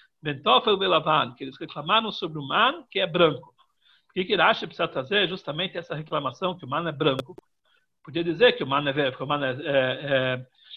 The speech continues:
que o mana é redondo, ou que o mana é leve. Por que que usa a linguagem ma-, que o mana é branco? A explicação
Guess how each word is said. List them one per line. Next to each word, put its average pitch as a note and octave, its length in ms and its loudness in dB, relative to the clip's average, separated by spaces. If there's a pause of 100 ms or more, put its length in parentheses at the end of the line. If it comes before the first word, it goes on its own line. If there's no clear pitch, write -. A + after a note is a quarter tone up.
(220)
que - 80 -12
o - 20 -8
mana D3+ 220 0
é C#3+ 40 0
redondo, F#3 720 2 (200)
ou D#3+ 120 -12
que D#3+ 100 -8
o D3+ 60 0
mana C#3+ 240 2
é C#3+ 40 4
leve. E3+ 560 4
Por D#3 120 -14
que A#3 100 -8
que B3+ 140 -8
usa A#3 120 -4
a A3 40 -2
linguagem G3+ 420 0
ma-, F#3 380 -2
que - 80 -16
o C#3 40 -12
mana G3 260 -2
é - 20 -6
branco? C#3+ 480 -6 (520)
A - 40 -20
explicação G3+ 840 0